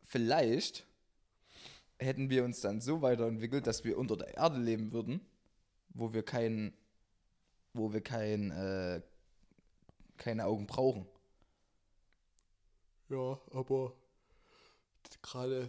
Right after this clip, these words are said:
Speaker 2: der technische Fortschritt
Speaker 1: Der wär
Speaker 2: hätte
Speaker 1: halt
Speaker 2: ja nie stattgefunden.
Speaker 1: der hätte, der wär halt stark eingeschränkt, ne?
Speaker 2: Hm.
Speaker 1: Aber ja, das, das wär sehr, sehr stark eingeschränkt.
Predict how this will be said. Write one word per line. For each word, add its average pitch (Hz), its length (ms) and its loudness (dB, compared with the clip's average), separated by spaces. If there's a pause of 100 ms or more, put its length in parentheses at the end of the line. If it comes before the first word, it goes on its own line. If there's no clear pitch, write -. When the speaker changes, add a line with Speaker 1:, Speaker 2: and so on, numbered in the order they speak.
(140)
Speaker 2:
der 127 200 -6
technische 139 540 -8
Fortschritt 135 600 -6 (280)
Speaker 1:
Der 101 140 0
wär 110 100 2
Speaker 2:
hätte 110 80 4
Speaker 1:
halt 110 120 2
Speaker 2:
ja 104 100 0
nie 113 160 -6
stattgefunden. 113 800 -10 (100)
Speaker 1:
der 104 120 -2
hätte, 107 280 -2
der 107 200 -4
wär 110 180 4
halt 107 160 0
stark 113 280 4
eingeschränkt, 110 600 -2
ne? 101 180 -2 (120)
Speaker 2:
Hm. 92 300 -14 (240)
Speaker 1:
Aber 92 400 -2 (120)
ja, 95 260 0 (140)
das, 98 180 -8
das - 200 -8
wär 92 200 -4
sehr, 107 300 0
sehr 98 120 -2
stark 98 240 -6
eingeschränkt. 95 540 -8